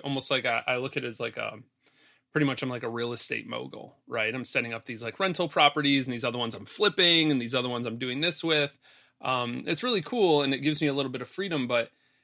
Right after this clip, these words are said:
yeah, I think that that whole idea of, like, am I gonna be able to take care of these kids? My wife and I were just talking the other day. Uh, we sent, uh, we, we, there's a really great Montessori school by our house, and we're blessed to, uh,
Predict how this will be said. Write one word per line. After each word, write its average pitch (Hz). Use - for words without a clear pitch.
yeah, 156
I 127
think 156
that 139
that 131
whole 143
idea 135
of, 113
like, 107
am 120
I 117
gonna 175
be 143
able 131
to 120
take 120
care 139
of 139
these 117
kids? 139
My 135
wife 143
and 151
I -
were 139
just 139
talking 139
the 135
other 123
day. 127
Uh, 127
we 123
sent, 127
uh, 120
we, 131
we, 131
there's 127
a 123
really 120
great 110
Montessori 110
school -
by 104
our 113
house, -
and 127
we're 113
blessed 110
to, 107
uh, 113